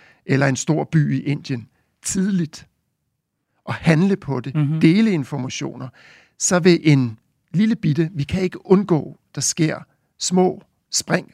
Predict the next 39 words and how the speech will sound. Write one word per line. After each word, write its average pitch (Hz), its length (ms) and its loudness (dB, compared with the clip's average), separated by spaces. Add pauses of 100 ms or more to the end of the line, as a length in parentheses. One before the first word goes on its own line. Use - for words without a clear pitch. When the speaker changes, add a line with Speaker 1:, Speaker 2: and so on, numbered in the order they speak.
(120)
Speaker 1:
fra 156 60 -2
dyr 160 240 -2
til - 160 -6
mennesker, 131 500 -4
eller 120 260 -2 (460)
et 139 120 0
lille 156 300 -2
udbrud 156 480 0 (220)
af 135 120 -4
en 127 100 -2
ny 156 240 -2
eller 131 140 -4
gammel 120 320 -6
sygdom. 123 440 -8 (420)
Men 131 140 -4
konsekvenserne 175 840 -4
af 113 140 -8
det, 120 160 -12 (280)
det 135 80 -8
er - 100 -20
der, 185 180 -2
vi 143 100 -8
kan 143 140 -12
sætte - 280 -12
ind. - 100 -16 (420)
Speaker 2:
Men 160 120 4
uanset 202 360 4
hvor 160 120 0
mange, 156 380 4
øh, 156 60 2
penge 165 280 2
vi 170 80 -4
bruger 147 260 -4
på, 147 380 -2
øh, 127 180 0
sygeplejersker 147 600 -4
i 127 60 -2
Afrika 127 600 -2
og, 123 340 -4